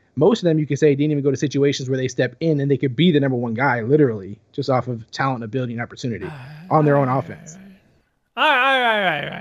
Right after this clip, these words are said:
Speaker 2: right. Are you done yet?
Speaker 1: Go ahead. I can keep going. Just go ahead.
Speaker 2: Man. Look, y-, just, you can say Tyreek Hill and Sean Jackson as many times as you like. That doesn't make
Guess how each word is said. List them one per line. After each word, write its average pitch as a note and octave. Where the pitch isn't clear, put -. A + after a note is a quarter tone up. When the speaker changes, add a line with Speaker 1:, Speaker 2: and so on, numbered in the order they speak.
Speaker 2:
right. F#3+
Are G3+
you C#4+
done F4+
yet? G#4
Speaker 1:
Go G#4
ahead. B4+
I -
can D4+
keep F3+
going. D4
Just C#4+
go G4+
ahead. G4+
Speaker 2:
Man. F#3+
Look, A#3
y-, G#3
just, A#3+
you G#3+
can G#3+
say A3
Tyreek G3
Hill E3
and D#3
Sean E3
Jackson D3
as B2+
many C#3
times D3
as C3+
you C3
like. A#2
That -
doesn't D3+
make D3